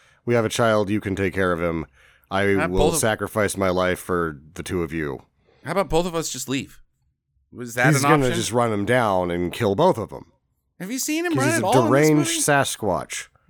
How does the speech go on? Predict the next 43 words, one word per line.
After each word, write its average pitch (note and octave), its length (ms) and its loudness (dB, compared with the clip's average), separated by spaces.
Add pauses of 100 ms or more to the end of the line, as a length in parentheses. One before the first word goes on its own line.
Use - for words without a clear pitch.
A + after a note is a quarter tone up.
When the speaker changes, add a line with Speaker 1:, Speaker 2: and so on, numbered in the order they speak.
Speaker 2:
I - 80 -16
haven't C4+ 180 -12
seen F3 180 -12
him C#3 220 -10
really B2 220 -8
move A#2 200 -6
that D#2+ 180 -8
fast. C#2+ 360 -14 (540)
Speaker 1:
He E3+ 120 4
was F#3 260 0
jumping F#3 480 2
from D3+ 220 0
tree F#3 200 2
to D#3 60 0
tree F3+ 220 2
like D#3+ 160 2
a C#3 40 0
ninja F3 260 4
Speaker 2:
Yeah, E3+ 280 4
Speaker 1:
earlier. F#2 280 0 (100)
Speaker 2:
that's - 320 -14
true. F#2+ 320 -6
That's F#2+ 180 -14
true. E2 320 -16 (300)
All A#2+ 40 -6
right. F#2 360 -2 (960)
So - 160 0
Max A#3+ 320 2
shoots - 240 -10
him D3+ 100 -6
a C3+ 40 -6
few A3+ 240 -4
more B2+ 180 0
times. F2 520 -8
He's D#3 200 -18
been E3+ 240 -4
hit, A#2+ 240 -6
like, D2+ 240 -14 (640)
sixteen A#2+ 460 -10
times D2+ 360 -12
now. C2 260 -20 (840)
And, F#2+ 440 -6
uh, F#2 460 -6